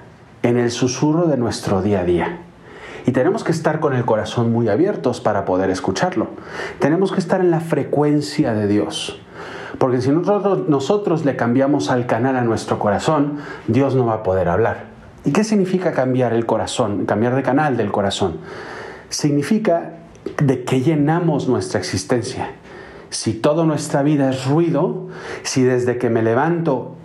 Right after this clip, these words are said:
prendo la música a todo lo que da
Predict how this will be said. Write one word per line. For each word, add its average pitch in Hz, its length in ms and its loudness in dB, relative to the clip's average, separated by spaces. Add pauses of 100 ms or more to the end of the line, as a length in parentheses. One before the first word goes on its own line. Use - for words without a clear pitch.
(400)
prendo 143 380 2
la 131 100 0
música 135 720 0
a 101 180 -2
todo 117 240 2
lo 113 140 0
que 120 80 0
da 123 300 0